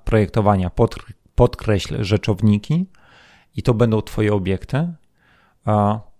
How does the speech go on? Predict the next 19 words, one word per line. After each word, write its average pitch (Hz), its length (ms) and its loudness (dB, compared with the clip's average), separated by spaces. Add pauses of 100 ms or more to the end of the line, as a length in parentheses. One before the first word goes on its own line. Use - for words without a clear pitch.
(300)
o 117 100 -2
tym 147 140 -2
nie 113 100 -2
wspomnieliśmy, 107 840 -4 (100)
a, 104 360 2 (160)
a - 80 -4
jest 110 180 -2
to 117 80 -6
chyba 110 180 -2
jedna 107 280 0
z - 80 -10
najgorsz-, 113 720 0
jeden 110 340 0
z - 80 -12
najgorszych 107 540 0
sposobów 98 520 -6
do 98 120 -2
znajdowania 98 600 -2
granic, 113 680 -4